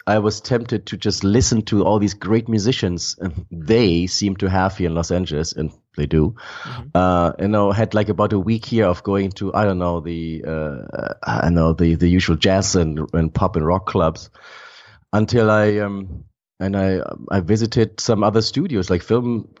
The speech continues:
Speaker 1: composer studios, which I had no idea you cannot just do that. You can't
Speaker 2: Can you
Speaker 1: just, like,
Speaker 2: just,
Speaker 1: knock the door.
Speaker 2: can you? You can just go knock on the door and visit their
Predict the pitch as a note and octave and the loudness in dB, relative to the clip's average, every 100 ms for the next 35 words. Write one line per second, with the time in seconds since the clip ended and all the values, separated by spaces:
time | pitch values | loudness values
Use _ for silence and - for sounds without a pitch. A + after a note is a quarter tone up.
0 | - F#2 G2+ F2+ F2+ - C3+ F2 - F#2+ | -6 -2 2 2 0 -2 0 0 0 -2
1 | - F#2 G2 F2+ E2 F2+ E2+ - D#2 C#2+ | 0 2 2 2 2 2 2 0 -4 -4
2 | - D2+ - E2 C#2 - C#2 E2 D#3+ D#2 | -6 -6 -4 -2 -2 -4 -4 -2 0 0
3 | D2+ D#2+ F2 - E2+ F#2 E2+ - D#4+ F4 | -2 -2 -2 -2 0 0 0 -2 0 0
4 | A#2+ A2 C3+ D#3 D3+ E3 F3 E3+ E3+ E3 | -2 -4 -2 -2 -2 0 2 2 0 0
5 | E3 E3 F#3+ A3 C3 B2 D3 D3 C#3+ | -2 0 2 0 0 -4 -6 -6 -6